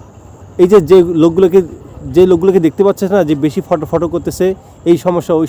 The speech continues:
সমস্যা, ওই সমস্যা, এই লোকগুলোই আওয়ামী লীগকে পুনর্বাসিত করবে, এই লোকগুলোই দেশকে নতুনভাবে অস্থিতিশীল করবে, ভারতের হাতে এই দেশকে বিক্রি করে দেবে শুধুমাত্র নিজের ক্ষমতা লোভের জন্য। জামাত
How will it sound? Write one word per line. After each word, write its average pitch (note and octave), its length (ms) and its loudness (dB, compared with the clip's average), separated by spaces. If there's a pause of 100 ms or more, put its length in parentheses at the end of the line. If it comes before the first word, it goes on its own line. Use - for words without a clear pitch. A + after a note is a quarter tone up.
সমস্যা, E3+ 300 -6
ওই C#3+ 120 -4
সমস্যা, E3 300 -4 (800)
এই G#3 80 6 (100)
লোকগুলোই F3+ 420 4 (160)
আওয়ামী D3 240 -4
লীগকে D3 160 -6 (100)
পুনর্বাসিত C3 500 -8
করবে, G#2+ 180 -12 (720)
এই G3 80 10 (100)
লোকগুলোই G3+ 420 6 (420)
দেশকে A3+ 320 0 (560)
নতুনভাবে E3+ 420 0 (160)
অস্থিতিশীল D#3+ 520 0
করবে, F#3 200 2 (500)
ভারতের D#3+ 320 -2
হাতে F#3 160 -2 (140)
এই C#3+ 120 -2
দেশকে D#3+ 220 -4 (140)
বিক্রি D3 200 -4
করে B2+ 200 -2
দেবে A2 140 -4 (140)
শুধুমাত্র F3+ 420 -2 (180)
নিজের D3+ 260 -2
ক্ষমতা C#3+ 340 -6
লোভের B2 240 -2
জন্য। A2 140 -6 (1200)
জামাত A3+ 340 4